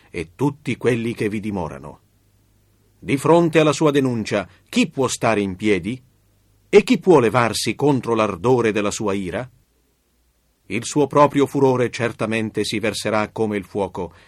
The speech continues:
e le medesime rocce saranno in effetti demolite a causa di lui. Geova è buono,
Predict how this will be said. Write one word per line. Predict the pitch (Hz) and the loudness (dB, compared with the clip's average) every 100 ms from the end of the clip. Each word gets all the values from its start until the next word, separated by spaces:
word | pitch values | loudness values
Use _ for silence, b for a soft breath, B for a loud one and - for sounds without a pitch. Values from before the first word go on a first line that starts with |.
| b b | b b
e | - | -8
le | 98 | -2
medesime | 104 120 135 135 127 | 2 2 2 2 4
rocce | 143 139 - 131 | 4 2 -4 -2
saranno | 123 110 120 110 | 0 -2 -2 -2
in | 104 | -4
effetti | 90 - 131 139 - 127 | -4 -2 -2 -2 -6 -4
demolite | 107 92 110 127 127 | -2 -4 -4 -4 -4
a | 113 | -6
causa | - 110 107 107 | -2 -2 -2 -4
di | 104 | -6
lui. | 95 80 71 - _ _ _ _ _ _ _ _ | -6 -8 -12 -20 _ _ _ _ _ _ _ _
Geova | - 80 135 147 147 139 139 | -16 0 4 6 6 6 4
è | 131 | 4
buono, | 107 101 87 85 80 | 2 0 0 -4 -10